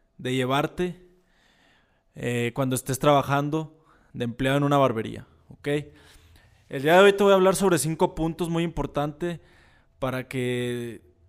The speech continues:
tú te lleves esta información en, en el trayecto de, de tu camino como barbero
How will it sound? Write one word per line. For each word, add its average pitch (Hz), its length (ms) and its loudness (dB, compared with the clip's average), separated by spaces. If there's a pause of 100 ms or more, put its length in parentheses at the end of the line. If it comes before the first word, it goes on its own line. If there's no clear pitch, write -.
(120)
tú 147 100 -12
te 175 140 0
lleves 175 220 2
esta 180 180 -6
información 156 760 -4 (1200)
en, 127 320 -6
en 139 140 -4
el 131 120 -4
trayecto 139 520 -2
de, 131 360 0
de 117 140 -12
tu 123 160 -14
camino 135 380 -6
como 151 200 -4
barbero 131 540 -4